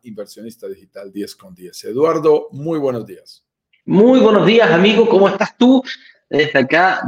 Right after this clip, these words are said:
Speaker 2: desde la costa chilena, estamos transmitiendo desde aquí, de la quinta región, cerca de Viña del Mar, más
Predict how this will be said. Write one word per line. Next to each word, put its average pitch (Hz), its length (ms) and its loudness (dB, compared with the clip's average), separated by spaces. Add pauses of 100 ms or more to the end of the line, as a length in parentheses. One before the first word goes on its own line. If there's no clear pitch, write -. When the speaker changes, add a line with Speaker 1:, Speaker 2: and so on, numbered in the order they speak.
Speaker 2:
desde 151 640 0
la 135 580 0
costa 196 460 -4
chilena, 165 400 0
estamos 147 320 -8
transmitiendo 143 680 0
desde 120 180 -6
aquí, 139 200 -2
de 135 160 -2
la 120 100 -2
quinta 143 320 -4
región, 127 440 -2 (460)
cerca - 380 -10
de 107 80 -6
Viña 123 240 0
del 104 80 -6
Mar, 123 180 -2
más 113 160 -4